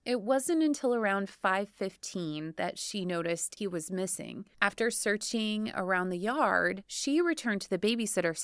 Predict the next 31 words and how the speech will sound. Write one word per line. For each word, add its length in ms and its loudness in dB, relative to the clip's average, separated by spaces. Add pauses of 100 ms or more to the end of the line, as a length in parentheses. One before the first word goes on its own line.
(120)
house 400 2
to 160 -8
ask 380 -2
if 400 -2
she 260 0
had 220 -2
seen 300 -4
the 100 -4
boy. 480 -6
She 180 0
reported 540 2
him 180 0
missing, 640 -4
and 220 -4
at 160 -4
five 240 0
thirty 540 0 (100)
P 240 -4
M, 340 -4 (160)
Gregory's 580 4
uncle, 360 2
Michel 680 2
Villemin, 720 2 (100)
informed 480 2
the 80 2
family 500 0
that 180 -4
he 180 -4
had 160 -2
just 480 -2
received 600 -4